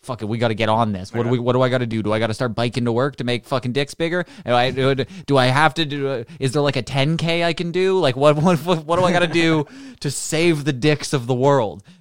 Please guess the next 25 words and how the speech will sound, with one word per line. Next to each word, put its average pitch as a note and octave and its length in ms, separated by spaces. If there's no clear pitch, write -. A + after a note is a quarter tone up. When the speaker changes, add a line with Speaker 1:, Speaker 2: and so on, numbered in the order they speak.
Speaker 1:
Then C3+ 160
I F3 100
started D#3+ 340
realizing, D3 600
I'm B2 120
like, A2+ 260
they've A#2+ 180
pretty F3+ 220
much, F3+ 360
like, B2 280
as C3+ 180
a, D#3 160
if C3 120
you D#3 80
were F3+ 100
an F3+ 60
environmentalist A#2+ 1120
and A2+ 180
you A2+ 80
were A2 120
like, G#2 360
"Okay, G#2+ 80
we've B2+ 200
literally B2+ 500
said F#2+ 420